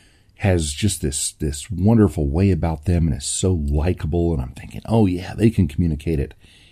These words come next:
And then I realize they don't have enough of the mathematical, logical intelligence. They don't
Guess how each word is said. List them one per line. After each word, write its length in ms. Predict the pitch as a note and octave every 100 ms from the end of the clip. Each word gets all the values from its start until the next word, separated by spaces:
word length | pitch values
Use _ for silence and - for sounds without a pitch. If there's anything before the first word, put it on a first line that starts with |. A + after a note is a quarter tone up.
| _ -
And 120 | F#2
then 80 | F#2+
I 80 | F#2
realize 760 | D2+ D#2+ E2 D#2+ F#2+ B2+ B2 - - _
they 140 | C#2
don't 280 | F#2+ A2 -
have 240 | - E2 G#2
enough 320 | F#2 C2 -
of 240 | F2 D#2+
the 340 | E2 F2 F2+ D#2 - - - _ _
mathematical, 1000 | C2 C#2 - E2+ D2+ E2 F2 F#2+ F#2+ E2 - _ _
logical 600 | - A#1+ E3 D#3 D#3+ G2+ D2+
intelligence. 680 | D2 F#2 D2+ C2+ - G#1+
They 120 | - A#2+
don't 240 | D#3 -